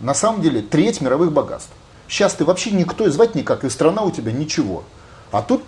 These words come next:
ты стан-, за твоей спиной становится треть мировых богатств. И ты можешь сидеть в Кремле и этим командовать.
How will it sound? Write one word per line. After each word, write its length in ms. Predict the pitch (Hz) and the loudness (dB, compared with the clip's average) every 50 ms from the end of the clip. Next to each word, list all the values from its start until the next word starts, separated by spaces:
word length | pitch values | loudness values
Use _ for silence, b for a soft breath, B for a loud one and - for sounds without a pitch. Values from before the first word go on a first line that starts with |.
| - - | -6 -4
ты 80 | 151 | -4
стан-, 320 | 143 - - 151 151 170 135 | -2 0 0 0 0 0 -2
за 120 | 120 131 | -4 0
твоей 200 | 127 156 160 151 | 4 4 4 4
спиной 300 | 151 - - 170 214 254 | 4 2 0 0 2 0
становится 400 | - - - 147 180 190 - 135 | 0 -2 -2 -2 -2 0 -2 -2
треть 240 | 110 - 190 208 208 | -2 0 -2 0 0
мировых 240 | 147 131 156 170 151 | 0 2 2 2 2
богатств. 360 | 131 120 101 95 87 - - | 0 -2 -2 -4 -6 -8 -8
И 40 | 120 | -2
ты 100 | - 190 | 0 2
можешь 240 | 180 190 180 - - | 2 2 2 0 -2
сидеть 220 | 143 131 151 151 | 0 0 0 0
в 40 | 151 | 0
Кремле 380 | - 151 151 156 175 233 269 254 | 0 2 2 2 2 0 -2 -2
и 40 | |
этим 180 | 160 - 170 170 | -4 -4 -6 -4
командовать. 500 | 156 156 131 113 101 92 85 85 78 76 | -2 -2 -2 -2 -4 -6 -8 -12 -14 -16